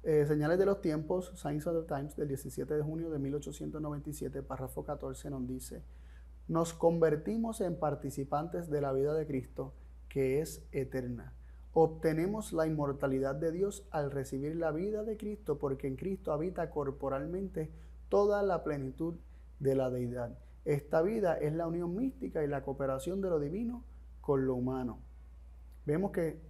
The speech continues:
podemos tener la vida de Cristo, que es eterna, podemos tener la inmortalidad de Dios cuando recibimos la vida de Cristo,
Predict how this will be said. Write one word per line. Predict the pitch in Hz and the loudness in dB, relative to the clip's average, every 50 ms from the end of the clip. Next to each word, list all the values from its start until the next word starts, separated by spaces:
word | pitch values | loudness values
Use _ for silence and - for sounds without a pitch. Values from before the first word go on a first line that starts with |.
| - | -4
podemos | - 156 139 147 160 185 190 175 | 0 2 2 2 2 0 -2 0
tener | - 185 180 180 185 190 190 - - - - - - - - - - | 0 0 2 2 0 0 -2 -8 -16 -20 -20 -20 -20 -20 -20 -4 2
la | 147 139 | 2 4
vida | 139 156 190 208 | 6 6 6 6
de | 202 196 | 4 4
Cristo, | 185 180 151 139 - - - 165 160 160 - - - | 2 0 -2 -2 -4 -2 -2 -2 -2 -2 -8 -8 0
que | - 151 | 2 2
es | 147 143 | 2 4
eterna, | - 143 - - 143 139 139 143 151 147 - - - - - - - | 2 0 0 0 -2 -2 -2 -4 -6 -8 -10 -14 -18 -18 -18 -4 4
podemos | - 156 151 160 175 180 180 175 | 6 6 6 6 4 0 0 0
tener | 185 180 175 180 180 - - | 0 2 2 2 0 0 -2
la | - 170 160 | -2 0 2
inmortalidad | 156 151 147 147 147 143 - - 147 139 143 139 147 151 165 | 2 2 2 0 0 -2 0 0 0 0 2 0 0 0 2
de | 175 196 202 190 | 2 2 2 2
Dios | 180 165 170 196 185 - - - - - - - - - - - - - - - - - - - - - - - - - - | 2 0 -2 -4 -6 -8 -14 -16 -18 -18 -18 -18 -18 -18 -18 -18 -18 -18 -18 -18 -18 -18 -18 -18 -18 -18 -18 -18 -18 -16 -2
cuando | - 165 147 151 151 147 | 0 2 2 4 2 4
recibimos | 147 147 143 - 156 151 156 175 185 190 180 165 | 4 2 2 0 -2 -2 -2 -2 -2 -2 -2 0
la | 151 147 135 | 0 0 2
vida | 139 143 156 165 | 2 2 2 2
de | 170 175 | 0 0
Cristo, | 175 233 254 247 - - 165 170 | 0 -2 -2 -2 -2 -2 -4 -4